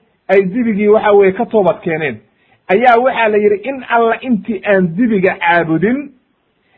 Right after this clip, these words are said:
ayaa seefo loo dhiibay. Oo waxaa la yidhi, "Nin walbow seeftaada galka ka saar." In alla intii dibiga caabudayna waxa, waa la fariisiiyey. Oo waxaa la yidhi, "Fariista." Ilaahayna wuxuu ku soo rogay baa la yidhi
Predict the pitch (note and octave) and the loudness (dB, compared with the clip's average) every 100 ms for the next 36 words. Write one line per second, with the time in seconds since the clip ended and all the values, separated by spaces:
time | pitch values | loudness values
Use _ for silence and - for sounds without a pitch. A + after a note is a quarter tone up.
0 | _ G3 B3 A3 F#3 G3 F#3 F3+ F3 F#3 | _ -2 2 0 2 0 2 2 2 2
1 | D#3 A2+ - _ _ _ _ _ _ - | -4 -12 -20 _ _ _ _ _ _ 0
2 | A3+ C4+ A#3 A#3 B3+ C4 A#3 A3+ G#3 F#3+ | 2 2 2 0 0 0 0 2 0 0
3 | A#3 A3+ A3+ G#3 F#3 E3 G3+ F#3 E3 C#3+ | -2 0 0 0 0 -2 -2 -2 -4 -4
4 | D3 A#2 _ _ _ _ _ _ _ _ | -6 -6 _ _ _ _ _ _ _ _
5 | _ - E4 D4 C#4 C#4+ C4 C4+ C4 B3+ | _ -6 -6 -4 0 2 0 -2 -4 -2
6 | G#3 B3+ A#3+ A3 - G#3 G3 G3+ A#3+ A3+ | -2 -2 -2 -2 0 0 0 0 0 2
7 | G#3+ A3 G3 F#3+ A3 F3+ - D#3+ D3 - | 2 2 0 2 4 4 0 -6 -6 -10
8 | C3+ A2+ _ _ _ - A3+ A3+ G3 F3+ | -12 -12 _ _ _ -2 0 0 0 0
9 | - E3+ E3+ - - - _ _ _ _ | 0 0 -2 -6 -16 -18 _ _ _ _
10 | _ _ _ _ _ _ _ _ _ _ | _ _ _ _ _ _ _ _ _ _
11 | _ F#3+ B3 C#4 B3+ A#3 B3 A#3 A3 C#4+ | _ 0 2 2 2 2 0 0 -2 -4
12 | - B3 G#3+ G#3+ A#3 A#3 G#3 G3 F#3+ | -2 2 4 4 2 2 2 4 4